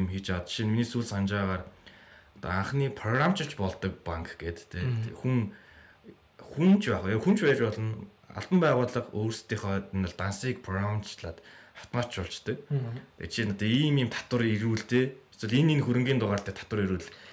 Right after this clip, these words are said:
Speaker 1: энэ татваруудыг шууд төлнө ч юм уу, тэ.
Speaker 2: Аха.
Speaker 1: Мануалаар хийхгүй. А, татвар төлөх гэсэн чинь магадгүй нөгөө нэг даасан дах үлдэл хэрэг хөрөлцөхгүй байх юм бол шугамаасаа ашиглана ч гэдэг юм уу. Ийм
Speaker 2: Кредит
Speaker 1: програмчлал хийдэг болж байгаа.
Speaker 2: Аха.
Speaker 1: Энэ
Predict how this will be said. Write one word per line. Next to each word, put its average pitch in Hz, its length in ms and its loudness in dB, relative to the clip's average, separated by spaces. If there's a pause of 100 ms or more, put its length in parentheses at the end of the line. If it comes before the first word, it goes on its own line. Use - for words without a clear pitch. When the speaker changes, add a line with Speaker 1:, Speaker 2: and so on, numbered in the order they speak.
(100)
Speaker 1:
энэ 98 80 2
татваруудыг 95 480 -4
шууд 101 240 -2
төлнө 95 400 0
ч - 80 -12
юм 85 160 -6
уу, 87 80 -10
тэ. 117 160 0
Speaker 2:
Аха. 113 160 -4 (160)
Speaker 1:
Мануалаар 101 440 2
хийхгүй. 82 440 -8 (480)
А, 87 320 -4 (160)
татвар 160 240 -2
төлөх 131 240 -4
гэсэн 123 240 -2
чинь 117 160 0
магадгүй 107 360 2
нөгөө 98 280 2
нэг 87 140 -4 (420)
даасан 98 320 -2
дах - 160 -8
үлдэл 95 320 -4
хэрэг 90 320 -4
хөрөлцөхгүй 110 480 -4
байх 107 80 -2
юм 107 160 0
бол 101 140 -2 (420)
шугамаасаа 107 560 -2
ашиглана 95 480 -4
ч - 80 -12
гэдэг - 160 -12
юм 85 160 -4
уу. 73 100 -10 (120)
Ийм 98 260 2 (160)
Speaker 2:
Кредит 117 320 -10
Speaker 1:
програмчлал 127 560 0 (1160)
хийдэг 104 340 -4
болж 87 280 -2
байгаа. 82 280 -4
Speaker 2:
Аха. 120 320 -2
Speaker 1:
Энэ 120 140 2